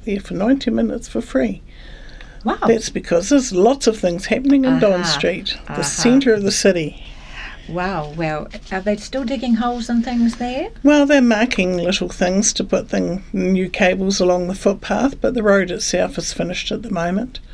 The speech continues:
Speaker 2: Oh, that's good.
Speaker 1: Hmm.
Speaker 2: So being opposite the courthouse, there could be, uh, a premium on parking. So how, if I were interested in talking to C A B, I can talk, I can visit. What's the contact numbers?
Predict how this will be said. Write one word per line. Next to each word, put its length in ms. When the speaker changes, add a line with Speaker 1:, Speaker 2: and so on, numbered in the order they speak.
Speaker 2:
Oh, 160
that's 360
good. 280
Speaker 1:
Hmm. 280
Speaker 2:
So 200
being 280
opposite 420
the 80
courthouse, 640
there 300
could 220
be, 260
uh, 280
a 60
premium 460
on 180
parking. 460
So 320
how, 300
if 200
I 160
were 240
interested 480
in 140
talking 340
to 140
C 240
A 100
B, 380
I 80
can 220
talk, 320
I 80
can 200
visit. 320
What's 240
the 100
contact 460
numbers? 460